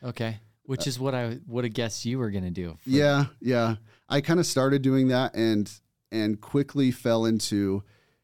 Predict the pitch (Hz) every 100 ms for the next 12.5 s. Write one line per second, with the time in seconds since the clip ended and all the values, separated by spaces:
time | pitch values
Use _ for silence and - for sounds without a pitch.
0 | _ - 117 117 104 - 113 113 104 98
1 | 101 - 104 98 98 95 98 98 98 98
2 | 101 _ _ _ _ - 87 85 87 -
3 | 104 98 95 87 95 98 98 101 - -
4 | - - 107 113 - _ _ 101 110 85
5 | 98 98 98 92 90 92 - - 107 104
6 | 95 101 95 - 95 92 92 90 78 95
7 | 82 98 95 85 95 92 - 95 90 92
8 | 95 92 90 - _ _ _ _ 113 110
9 | 104 101 - 117 139 147 165 143 170 -
10 | 120 - 110 113 110 110 107 107 107 101
11 | 95 107 101 104 - 101 113 - - _
12 | _ - 120 123 107